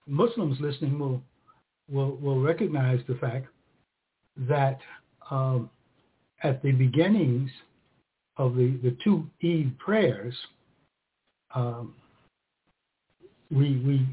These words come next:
we, uh, the, the, you know, the big cele-, the big celebrations, um, uh, Eid al-, Eid al-, uh, uh, uh, Eid al-Fitr, uh, the,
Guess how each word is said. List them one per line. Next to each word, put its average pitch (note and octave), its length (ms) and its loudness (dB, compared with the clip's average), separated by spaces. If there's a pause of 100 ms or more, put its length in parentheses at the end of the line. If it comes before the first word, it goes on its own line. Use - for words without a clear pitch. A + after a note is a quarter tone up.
we, C3 100 6 (420)
uh, B2 100 0
the, C3 220 2
the, B2+ 400 2 (380)
you C#3+ 120 0
know, A#2+ 100 4
the B2 100 2
big C3+ 240 4
cele-, C3+ 300 2 (100)
the - 80 -8
big C3+ 260 2
celebrations, C3+ 720 2 (500)
um, A#2+ 280 -8 (540)
uh, B2 80 -4 (140)
Eid D3 160 0
al-, B2+ 220 2 (100)
Eid C#3 120 -2
al-, A#2+ 200 -2
uh, A#2+ 260 -10
uh, A#2+ 180 -6 (1160)
uh, A2+ 160 -12 (120)
Eid C#3 100 2
al-Fitr, C3 420 2
uh, B2 320 -8 (220)
the, B2+ 120 -4